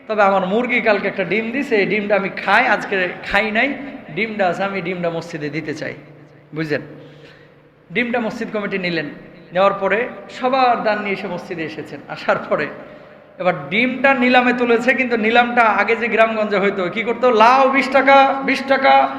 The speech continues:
বিশ টাকা, বিশ টাকা এক, দুই, লেন কালাম ভাই নিয়ে নেন, এরকম হইতো কি হইতো না? বাস, এবার নিলামে তুলছে মুরগির ডিম, কিন্তু একদিনে এটা নিলাম কমপ্লিট করে নাই। কয়, "এটা আমরা তিন দিন নিলাম করব।" কয় দিন?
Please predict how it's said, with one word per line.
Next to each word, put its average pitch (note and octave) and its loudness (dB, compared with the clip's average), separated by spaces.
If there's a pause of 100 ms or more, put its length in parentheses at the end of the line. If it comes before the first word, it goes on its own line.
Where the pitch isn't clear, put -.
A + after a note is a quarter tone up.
(100)
বিশ C#4 2 (100)
টাকা, G3 6 (260)
বিশ B3+ 0 (100)
টাকা C4+ 6 (240)
এক, C#4 4 (320)
দুই, C#4+ 4 (380)
লেন F4+ 8 (100)
কালাম C#4+ 4
ভাই C4 6
নিয়ে A#3 2
নেন, F3 -2 (480)
এরকম A3 0
হইতো B3+ 4
কি C#4 6
হইতো G#3+ 2
না? C3+ -6 (600)
বাস, G3+ 4 (480)
এবার B3 4
নিলামে D#4+ 4
তুলছে F4 2
মুরগির D#4 2
ডিম, B3+ 6 (260)
কিন্তু A#3 -2 (100)
একদিনে B3 2
এটা B3+ 4 (360)
নিলাম A3+ 2
কমপ্লিট G#3+ -4
করে F#3+ 2
নাই। D#3+ -2
কয়, G#3 2
"এটা G#3+ 2
আমরা G#3 -4 (140)
তিন C#4 0
দিন C4 0
নিলাম G3+ 2
করব।" D#3 -2
কয় B3+ 8
দিন? B3 4